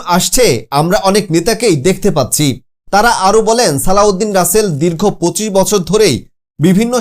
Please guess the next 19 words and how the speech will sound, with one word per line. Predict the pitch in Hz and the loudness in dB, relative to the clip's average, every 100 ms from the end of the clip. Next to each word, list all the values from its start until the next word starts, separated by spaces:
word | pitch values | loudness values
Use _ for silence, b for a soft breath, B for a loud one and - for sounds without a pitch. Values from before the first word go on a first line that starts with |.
| - | -4
সামাজিক | 185 190 185 214 202 | -2 -2 -2 -4 -2
উন্নয়ন | 180 208 196 202 | 0 0 0 0
কর্মকাণ্ড | 190 202 185 180 170 | 0 0 -2 -2 -2
সহ | 143 135 180 233 - - - | 0 2 2 0 -6 -8 0
সাধারণ | 185 226 233 226 | 2 2 0 -2
মানুষের | 220 214 240 190 | -2 0 -2 0
জন্য | 226 226 151 - | 0 0 0 0
কাজ | 196 - | -2 0
করে | 202 160 | 0 0
যাচ্ছে। | 127 - 147 123 - - 151 | 0 0 0 0 -6 -4 -2
এছাড়াও | 160 240 277 180 - | 0 2 2 0 -2
সমাজের | 190 214 208 208 156 | -2 0 -2 -2 -4
বিত্তশালী | 147 220 208 226 220 190 | -4 -4 -2 -2 -2 -2
ও | 147 - | -2 0
প্রবাসীদের | 180 190 196 208 220 147 - | 0 0 -2 0 0 0 0
এ | 170 | 0
ধরনের | 180 202 214 160 | 2 2 0 0
মানবিক | 170 196 220 - | 0 0 -2 -2
কর্মকাণ্ডে | 170 196 202 220 208 | -2 0 -2 0 0